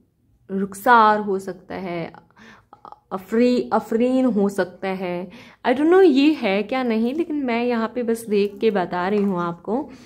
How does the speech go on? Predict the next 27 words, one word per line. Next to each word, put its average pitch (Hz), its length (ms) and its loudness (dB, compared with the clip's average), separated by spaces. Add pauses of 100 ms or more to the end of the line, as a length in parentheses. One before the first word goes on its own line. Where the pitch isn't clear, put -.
(380)
ओके। 240 340 -6 (500)
किसी 262 240 -4
का 262 120 0
नाम 240 300 2
यहाँ 226 280 0
पे 220 340 0 (440)
नसीब 277 520 2
भी 285 100 4
हो 294 180 4
सकता 277 340 -6
है 190 60 -4
क्या? - 200 -14 (360)
I 190 120 0
don't 180 180 -4
know, 175 300 -6
हो, 208 340 0
हो 196 180 0
क्या? 180 300 -8 (320)
I 196 60 -6
don't 185 220 2
know, 247 300 4 (160)
<laughs> 392 200 -8
ठीक 233 180 -6
है। 165 260 -8 (4000)
मैं, 214 500 0
अहमद, 214 760 0 (1400)
मोहम्मद, 196 720 -2